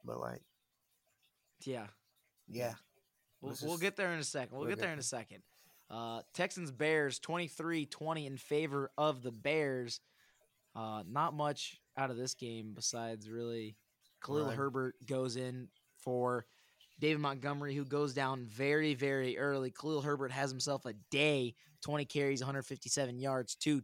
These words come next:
Speaker 2: touchdowns. Meanwhile,
Speaker 1: Mm.
Speaker 2: Justin Fields, eight completions, a hundred and six yards,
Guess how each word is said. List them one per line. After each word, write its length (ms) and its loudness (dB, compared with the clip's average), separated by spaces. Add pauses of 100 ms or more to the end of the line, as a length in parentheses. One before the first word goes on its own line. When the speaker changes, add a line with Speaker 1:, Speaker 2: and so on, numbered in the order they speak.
Speaker 2:
touchdowns. 800 -2 (640)
Meanwhile, 440 -2
Speaker 1:
Mm. 40 -6
Speaker 2:
Justin 240 -6
Fields, 540 -4 (240)
eight 320 0
completions, 880 -6
a 20 -20
hundred 300 -2
and 100 -8
six 300 -6
yards, 440 -8